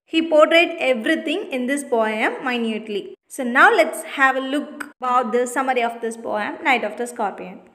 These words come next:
First stanza, "I remember the night my mother was stung by a scorpion.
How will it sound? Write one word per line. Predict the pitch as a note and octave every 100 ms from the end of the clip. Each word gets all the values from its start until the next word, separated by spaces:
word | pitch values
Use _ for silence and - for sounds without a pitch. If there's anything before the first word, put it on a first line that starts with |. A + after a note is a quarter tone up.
| _ _ -
First | E4 F#4 F4+
stanza, | C#4+ A#3+ A#3+ A#3 B3+ F4+ - -
"I | C4+
remember | C4 E4 G#4+ G#4 F4
the | D#4+
night | D4 B3+ A#3+ D#4+ D4+
my | C4
mother | A#3+ A3+ A3+ A3 A#3 C4 F#4+
was | C#4+ C4+
stung | - D4 D#4+ B4
by | F4 B3 A#3 A#3
a | D#4+ - - - _
scorpion. | - - C4+ C#4 B3+ A3+ D4